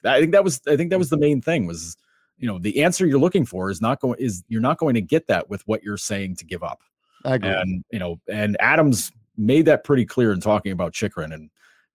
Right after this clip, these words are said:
Speaker 1: kudos to Lance. I, I gave him kudos on the podca-, podcast as well for wording his question in a way that he, that Adams could talk about Chychrun without mentioning his name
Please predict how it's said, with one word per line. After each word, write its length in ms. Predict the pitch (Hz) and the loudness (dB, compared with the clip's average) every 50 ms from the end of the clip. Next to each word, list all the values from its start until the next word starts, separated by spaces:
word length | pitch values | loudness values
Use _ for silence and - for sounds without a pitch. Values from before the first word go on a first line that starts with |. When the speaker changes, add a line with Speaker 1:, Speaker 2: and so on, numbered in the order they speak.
| _ _ _ | _ _ _
Speaker 1:
kudos 400 | - - 220 233 220 190 147 110 - | 0 2 6 8 8 8 6 4 4
to 100 | - 120 | 2 4
Lance. 500 | 113 117 110 117 110 104 - - - - - | 4 4 4 4 2 2 0 -6 -8 -10 -4
I, 160 | - 113 107 101 107 | -2 0 2 2 2
I 160 | 123 110 92 _ _ _ | 2 0 0 _ _ _
gave 140 | 135 131 127 | 2 2 2
him 80 | 123 | 2
kudos 260 | - 135 120 120 104 | 2 2 2 2 2
on 60 | 113 107 | 2 -2
the 60 | 98 | -2
podca-, 440 | - - 110 104 92 - 104 - _ | 0 2 2 2 2 -2 -8 -8 _
podcast 500 | - 101 98 87 - 92 87 87 - 90 | -2 -2 -2 0 0 -2 -2 -2 -4 -10
as 80 | 80 | -10
well 300 | 82 95 87 82 80 - _ _ _ _ _ _ _ | -8 -6 -6 -6 -6 -10 _ _ _ _ _ _ _
for 320 | _ _ - 110 110 208 208 | _ _ 0 2 2 2 0
wording 420 | - 110 104 120 139 170 190 185 | -2 2 4 4 6 6 6 4
his 160 | 151 147 135 | 4 4 2
question 460 | - - - 123 117 - - 127 113 110 | 2 4 4 4 4 4 0 0 0 0
in 60 | 107 | 0
a 40 | 95 | 0
way 180 | 98 101 101 | 0 0 0
that 140 | 92 92 87 | 0 0 0
he, 140 | - 113 - _ | -2 -4 -4 _
that 260 | 120 104 104 95 92 _ _ _ - | -4 -4 -4 -4 -4 _ _ _ -2
Adams 340 | 90 110 131 143 143 120 - | 0 2 2 2 2 0 -2
could 200 | - - 92 - | -6 -6 -8 -6
talk 320 | - - 120 123 123 - | 0 2 2 2 2 0
about 320 | 117 90 - - 90 87 _ | -2 0 0 -2 -2 -4 _
Chychrun 440 | - - 98 - - 90 85 80 80 | -6 -6 -6 -4 -4 -8 -8 -6 -8
without 320 | 92 90 98 101 98 - | -4 -2 -2 -2 -2 -2
mentioning 380 | 101 107 107 104 - 104 90 82 | -2 -4 -2 -2 -4 -8 -8 -8
his 140 | 85 76 80 | -10 -12 -10
name 360 | 85 87 78 - _ - _ | -12 -12 -12 -12 _ -20 _